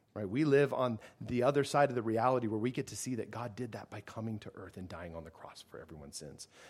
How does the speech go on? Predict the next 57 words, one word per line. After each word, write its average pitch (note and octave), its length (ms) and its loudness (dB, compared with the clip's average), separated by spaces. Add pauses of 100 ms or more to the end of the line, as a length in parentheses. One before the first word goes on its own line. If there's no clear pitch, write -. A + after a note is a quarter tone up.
that F#2+ 100 -2
he D#3+ 160 0
might C3+ 280 4 (280)
impart B2 320 4
the C3 80 -4
Holy C3+ 160 6
Spirit C3 220 2
to A2 80 -6
those B2 180 2
that B2 140 2
he A#2+ 40 2
gave A#2 240 2
in A#2 60 2
the G#2+ 100 0
Old G2+ 120 -2
Testament D3+ 400 -2
and B2 160 -4
to D#3 180 -4
us C3 180 -2
today A#2+ 320 0
and A2+ 140 0
everyone A#2 400 0
going G#2+ 240 0
forward. F2+ 480 -2 (2000)
You - 60 0
know, C#3+ 60 6
if B2 80 2
we've C3 120 4
rightly E3+ 300 6
understood C3+ 460 2
Paul D#2 360 -8 (300)
by A2 80 -2
looking G#2+ 320 0
at G2+ 120 -6
these G2+ 340 -6 (160)
two - 160 -8
sections G2+ 420 -8
of F2+ 80 -10
Corinthians, E2 640 -12 (720)
we C3+ 140 -2
can D3+ 100 2
see G3 160 0
that F#3+ 100 6
he E3+ 80 2
wants D3+ 200 4
us D3 100 -2
to - 80 -4
remember C3+ 220 2
that C3 60 -4
the - 20 -4
gospel A#2 300 -2
of A#2 60 -4
Jesus G#2 280 -4
comes A2+ 260 -4
in G#2 60 -2
several F#2+ 320 -4
ways. C#2+ 300 -8